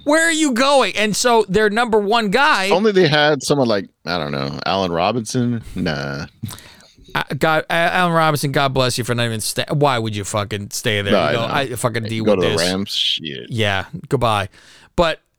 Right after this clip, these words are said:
Speaker 1: they have that Saint, uh, Saint Patrick or whatever the fuck his name is. He's,
Speaker 2: Saint
Speaker 1: uh,
Speaker 2: Brown?
Speaker 1: Yeah,
Speaker 2: You got the
Speaker 1: Olivia
Speaker 2: funky
Speaker 1: Saint
Speaker 2: first name.
Speaker 1: Brown. Eh, he's, like, their number one. Like, he does shit.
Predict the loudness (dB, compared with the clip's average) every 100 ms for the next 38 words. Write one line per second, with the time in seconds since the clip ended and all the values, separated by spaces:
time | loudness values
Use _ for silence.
0 | _ -2 0 0 0 -2 -4 -6 -4 0
1 | 0 0 0 2 2 0 0 -2 -4 -2
2 | -2 -2 0 0 0 -4 -6 -2 0 0
3 | 0 -2 -2 -2 -2 -2 -2 -2 0 0
4 | 0 0 -2 0 0 0 -2 -8 -20 _
5 | _ _ _ -2 0 0 0 0 2 2
6 | 0 -2 0 0 2 2 2 0 -4 -8
7 | -20 -20 -20 -8 -4 -2 0 0 2 2
8 | 0 0 0 0 0 -2 0 0 0 -2
9 | -2 -4 -4 0 0 -2 -6 -8